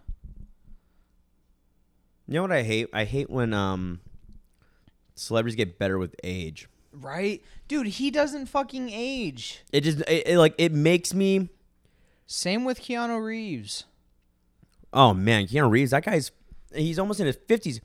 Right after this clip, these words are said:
Speaker 2: He is
Speaker 1: And that
Speaker 2: fifty.
Speaker 1: Oh, that beard right there? That one?
Speaker 2: Yeah.
Speaker 1: No, that's nice. That's a nice,
Speaker 2: Right?
Speaker 1: that's a nice little salt pepper.
Speaker 2: I know.
Speaker 1: But that, well,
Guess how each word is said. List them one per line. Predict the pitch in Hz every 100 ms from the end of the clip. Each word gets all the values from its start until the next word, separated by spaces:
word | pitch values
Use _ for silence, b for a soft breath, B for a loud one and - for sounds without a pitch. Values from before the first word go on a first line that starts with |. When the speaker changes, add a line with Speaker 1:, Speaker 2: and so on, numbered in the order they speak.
| _
Speaker 2:
He | - 190 254
is | 392
Speaker 1:
And | 139
that | 170 160
Speaker 2:
fifty. | 151 123 107 - _ _ -
Speaker 1:
Oh, | 98
that | 90 104 -
beard | 131
right | 120 117
there? | - 139
That | 156 123 113
one? | 131 233 523 427
Speaker 2:
Yeah. | 139 123 113
Speaker 1:
No, | 92 87
that's | 110 -
nice. | 87 90 85
That's | 98 -
a |
nice, | 101 87 160
Speaker 2:
Right? | 269
Speaker 1:
that's | 123
a | 127
nice | 92 -
little | 90
salt | - - 104 101
pepper. | 107 120 107 101 -
Speaker 2:
I | 113
know. | 131 226 165 120 123
Speaker 1:
But | 160
that, | 180 175
well, | 180 165